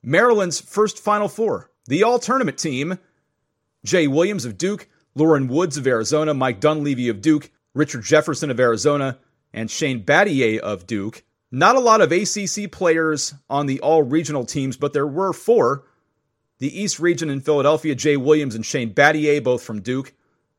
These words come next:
The West, Lonnie Baxter and Juan Dixon of Maryland, Jay Williams and Lonnie Baxter, the most outstanding players of their respective regions. So there you have it, the two thousand one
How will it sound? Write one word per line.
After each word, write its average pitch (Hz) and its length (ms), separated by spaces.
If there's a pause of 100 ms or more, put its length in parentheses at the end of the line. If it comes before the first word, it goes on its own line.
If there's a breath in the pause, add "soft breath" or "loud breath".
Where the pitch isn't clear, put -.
(160)
The 113 140
West, 139 440 (380)
Lonnie 131 280
Baxter 143 560 (300)
and 117 200
Juan 131 280
Dixon 160 320
of 113 120
Maryland, 147 460 (240)
Jay 156 240
Williams 139 520 (260)
and 117 360 (340)
Lonnie 131 340
Baxter, 123 540
the 110 320
most 147 400 (100)
outstanding 135 640
players 113 540 (300)
of 117 160
their 127 140
respective 117 600
regions. 110 520 (200)
So 156 200
there 196 160
you 226 160
have 208 220
it, 135 180 (520)
the 160 160
two 247 260
thousand 196 560
one 160 480